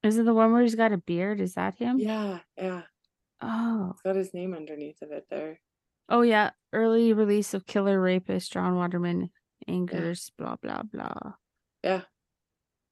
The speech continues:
Speaker 2: <laughs> That
Speaker 1: Yeah.
Speaker 2: community is kind of up in arms.
Speaker 1: Uh,
Speaker 2: So
Speaker 1: I, yeah, no kidding.
Speaker 2: um, I also looked up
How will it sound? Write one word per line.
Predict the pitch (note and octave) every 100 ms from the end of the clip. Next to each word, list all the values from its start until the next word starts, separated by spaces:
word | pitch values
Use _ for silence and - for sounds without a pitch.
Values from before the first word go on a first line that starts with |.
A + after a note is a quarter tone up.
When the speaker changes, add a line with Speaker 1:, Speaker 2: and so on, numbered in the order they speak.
| _ _ _ _ _ _ -
Speaker 2:
<laughs> | - -
That | F#3+
Speaker 1:
Yeah. | F#3+
Speaker 2:
community | F#3+ F#3 F3 E3 D#3
is | D3+
kind | - E3 D#3+
of | D#3
up | E3
in | C#3
arms. | D3 E3+ C#3+ C#3+ - _ _ - - - -
Speaker 1:
Uh, |
Speaker 2:
So | G#3+ G#3+ G3
Speaker 1:
I, | G#3+ A#3+ _ _ -
yeah, | G#3+ A#3
no | G3 F3+
kidding. | A#3 A3 G#3 - _ - _ _ -
Speaker 2:
um, | F3+ F3 E3
I | D#3 C3
also | E3 G3+ - B3
looked | G#3 G3+
up | F#3 D#3+